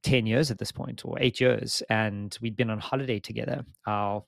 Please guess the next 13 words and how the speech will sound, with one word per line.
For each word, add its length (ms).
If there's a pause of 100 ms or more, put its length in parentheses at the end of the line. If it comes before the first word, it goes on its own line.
(140)
families 560
had 80
been 120
on 120
holiday 320
together. 440 (1000)
And 540
he 180
was 140
being 180
serious. 480 (160)
So 300 (120)
he, 580